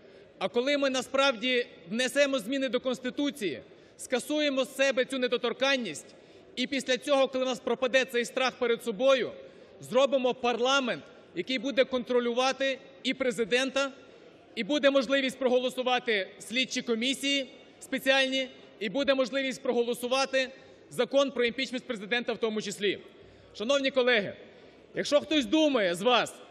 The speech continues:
чи той, хто знаходиться в опозиції, який дуже гостро висловлюється сьогодні стосовно діючої влади, узурпації Президентом влади і щось інше,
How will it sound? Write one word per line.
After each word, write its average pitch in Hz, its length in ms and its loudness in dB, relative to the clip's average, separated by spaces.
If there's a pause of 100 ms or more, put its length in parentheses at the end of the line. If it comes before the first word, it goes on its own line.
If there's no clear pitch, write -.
(500)
чи 233 120 -6
той, 302 180 6
хто 285 140 0
знаходиться 277 500 2
в - 20 8
опозиції, 254 680 2
який 247 220 -2
дуже 262 260 0
гостро 240 400 4
висловлюється 233 600 0
сьогодні 233 360 -2
стосовно 233 460 -2
діючої 226 440 -2
влади, 220 400 0
узурпації 226 640 -2
Президентом 214 540 -6
влади 208 300 0
і 180 40 -4
щось 208 240 -8
інше, 202 400 -6